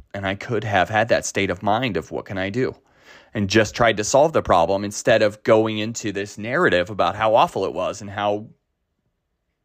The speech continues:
big of a problem it was, right? We can be with our pain and try to accept it. We can be with impermanence and try to accept it.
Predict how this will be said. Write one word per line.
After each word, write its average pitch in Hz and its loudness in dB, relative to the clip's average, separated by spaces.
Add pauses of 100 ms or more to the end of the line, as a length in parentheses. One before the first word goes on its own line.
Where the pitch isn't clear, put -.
(200)
big 127 2
of 120 -4
a 131 -6
problem 120 -6
it - -14
was, - -12
right? 104 -10 (3500)
We 120 -2
can 131 0
be 120 4
with 104 4
our 98 6
pain 92 -2
and 85 -2
try 82 -2
to 78 -4
accept - -10
it. - -12 (2500)
We 104 2
can 101 2
be 98 4
with 101 4
impermanence 104 2
and 78 -8
try - -2
to - -6
accept - -8
it. - -8